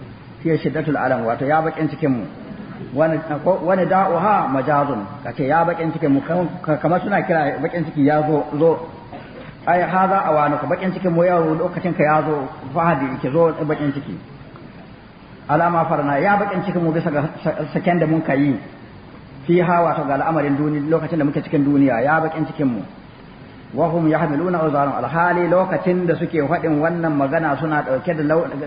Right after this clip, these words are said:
kayan zunubansu ala zuhurin bisa ga bayansu.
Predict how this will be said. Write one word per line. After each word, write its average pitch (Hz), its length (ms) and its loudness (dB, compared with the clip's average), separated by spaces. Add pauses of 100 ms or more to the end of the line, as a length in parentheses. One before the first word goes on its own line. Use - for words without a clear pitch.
(120)
kayan 165 340 2
zunubansu 143 520 0
ala 147 200 0
zuhurin 139 340 0
bisa 139 160 -4
ga 123 120 -2
bayansu. 127 500 -2